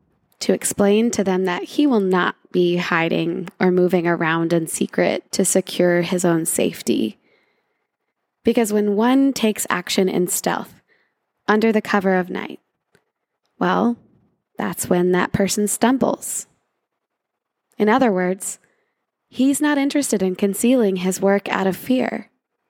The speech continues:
Jesus plainly chose faith and love over the fear of death, and in that place, he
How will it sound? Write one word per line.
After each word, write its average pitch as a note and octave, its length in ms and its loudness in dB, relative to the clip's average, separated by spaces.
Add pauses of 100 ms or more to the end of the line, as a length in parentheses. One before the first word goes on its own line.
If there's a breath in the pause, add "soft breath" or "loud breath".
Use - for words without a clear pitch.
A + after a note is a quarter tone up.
(680)
Jesus A#3+ 340 0
plainly B3 580 0
chose G3+ 360 0
faith G3 540 0
and F#3 220 -2
love F3 480 -2
over G3 300 2
the F#3+ 140 0
fear F3+ 260 0
of E3+ 160 -6
death, - 340 -8 (460 soft breath)
and F#3 220 -4
in A#3+ 160 4
that A3+ 200 0
place, - 500 -6 (500)
he G3+ 380 0